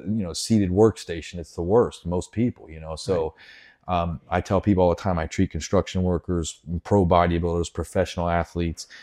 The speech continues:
Speaker 1: and people that sit at the desk all day. The
Speaker 2: Mm-hmm.
Speaker 1: worst backs and necks they
Speaker 2: Right.
Speaker 1: see are the people that sit at the desk all day
Speaker 2: Yeah.
Speaker 1: for years after years
Speaker 2: Oh,
Speaker 1: after
Speaker 2: yeah.
Speaker 1: years. So I do a lot of, and that's the big reason why I have a success in my office of getting people better, getting people better long-term,
Speaker 2: Mm.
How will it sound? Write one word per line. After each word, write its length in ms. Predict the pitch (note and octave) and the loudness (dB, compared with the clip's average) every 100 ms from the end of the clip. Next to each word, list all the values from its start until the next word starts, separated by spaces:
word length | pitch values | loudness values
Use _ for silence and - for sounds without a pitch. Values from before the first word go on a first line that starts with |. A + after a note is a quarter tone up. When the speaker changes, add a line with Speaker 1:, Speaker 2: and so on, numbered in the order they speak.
| - | -18
Speaker 1:
and 100 | - | -2
people 220 | G#2 G2+ F2+ | 2 2 0
that 80 | |
sit 160 | F2 G#2+ | 0 0
at 60 | E2+ | 0
the 80 | |
desk 360 | D#2+ G#2 F#2 - | 2 2 2 -2
all 80 | E2 | -4
day. 120 | D2 | -4
The 60 | - | -2
Speaker 2:
Mm-hmm. 300 | G2+ F2+ D#2+ | 0 2 6
Speaker 1:
worst 400 | G2 A2 - _ | 6 6 2 _
backs 340 | G2+ G2 - G#2 | 0 0 -4 -4
and 140 | F#2+ | -2
necks 260 | G2 F#2 - | -2 -4 -4
they 80 | |
Speaker 2:
Right. 180 | G2 G2+ | -2 0
Speaker 1:
see 280 | G2+ F2 E2+ - - - | 0 -2 -6 -10 -20 -6
are 100 | F2+ | -2
the 80 | E2+ | 0
people 300 | - G2+ G2 | 2 2 2
that 60 | |
sit 120 | F2 F#2+ | 0 -4
at 60 | |
the 80 | D#2+ | -2
desk 320 | D2+ - - | -4 -6 -6
all 120 | D#2 | -6
day 120 | D2 D2 | -4 -4
Speaker 2:
Yeah. 120 | G#1+ | -4
Speaker 1:
for 100 | F2+ | 0
years 420 | F2+ A2+ B2 G#2+ | 4 6 6 4
after 220 | F2 E2+ F#2+ | -2 -4 0
years 260 | G#2+ G#2+ | 2 2
Speaker 2:
Oh, 40 | A2+ | 0
Speaker 1:
after 120 | G#2+ | 2
Speaker 2:
yeah. 100 | G2+ | 2
Speaker 1:
years. 260 | D#3 D#2+ - - - - - - | 2 0 -6 -20 -20 -20 -20 -4
So 280 | - A#2+ A2 | 6 8 10
I 100 | G#2+ | 8
do 240 | G#2+ C3 | 8 8
a 40 | |
lot 340 | A#2 A2 A2+ A#2 | 8 6 6 4
of, 80 | G#2 | 2
and 240 | A2 G#2+ | 0 -2
that's 180 | C3+ - | -6 -6
the 60 | |
big 240 | G#2+ B2+ A#2+ | -2 0 2
reason 280 | B2 C3 A2 | 4 2 0
why 100 | G#2+ | -2
I 40 | |
have 140 | G#2+ G2+ | -2 -4
a 60 | |
success 600 | - - - - A#2+ - | -6 -10 -10 -2 -2 -2
in 60 | G2 | -4
my 120 | F#2 | -4
office 440 | F#2 A2 C3 G2 - | -2 -2 -2 -4 -6
of 80 | F2 | -2
getting 260 | G#2 A2 | -2 -2
people 260 | G2 G#2+ F#2 | -2 -2 -2
better, 300 | F2 G2+ F#2+ | 0 0 0
getting 220 | G#2 G#2+ | 0 -2
people 240 | A2 G2 F2+ | -2 -4 -4
better 240 | G2 F2+ | -4 -4
long-term, 580 | F2+ F2 - F3 D#3 A2+ | -6 -8 -4 0 0 0
Speaker 2:
Mm. 260 | G2+ F2+ | -2 -4